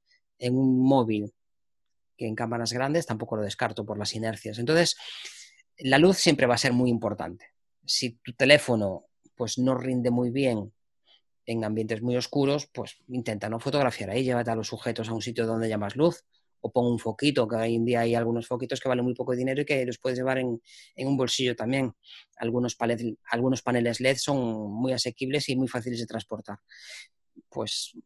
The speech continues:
arréglate, arréglate con lo que tienes. No lleves a tu cámara a una situación que no resuelva correctamente, pero ni el móvil, ni las reflex, ni yo. Cuando empecé con una cámara digital,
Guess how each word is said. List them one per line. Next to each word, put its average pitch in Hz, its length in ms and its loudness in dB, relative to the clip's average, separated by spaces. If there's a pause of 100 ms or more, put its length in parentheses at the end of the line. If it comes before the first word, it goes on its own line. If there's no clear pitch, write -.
(200)
arréglate, 117 680 -2 (320)
arréglate 120 420 -4
con 123 100 -2
lo 123 80 0
que 113 100 -6
tienes. 117 380 0
No 135 560 8
lleves 123 560 0
a 123 240 4
tu 131 140 0
cámara 135 400 4
a 120 160 0
una 127 160 0
situación 143 500 0 (300)
que 139 120 4
no 139 120 6
resuelva 135 580 4 (220)
correctamente, 117 800 0 (140)
pero 117 240 -4
ni 120 260 0
el 117 80 4
móvil, 156 400 6
ni 123 80 4
las 110 160 2
reflex, 147 520 2
ni 113 380 -2
yo. 135 360 6 (440)
Cuando 131 200 4
empecé 139 240 4
con 147 100 6
una 143 140 8
cámara 131 840 6
digital, 143 640 4